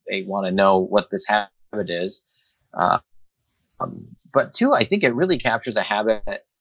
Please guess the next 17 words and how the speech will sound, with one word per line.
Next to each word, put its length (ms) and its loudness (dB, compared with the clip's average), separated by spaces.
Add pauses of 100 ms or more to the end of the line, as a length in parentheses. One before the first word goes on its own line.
(160)
that 100 2
I 140 0
had 200 0
never 240 2
really 280 2
heard 280 -2
described, 720 0 (460)
you 140 -8
know, 60 4
myself, 380 2
I'd 80 -2
never 180 -8
heard 180 -6
it 160 -10 (320)
by, 400 -2 (540)
by 200 0
anyone 460 -4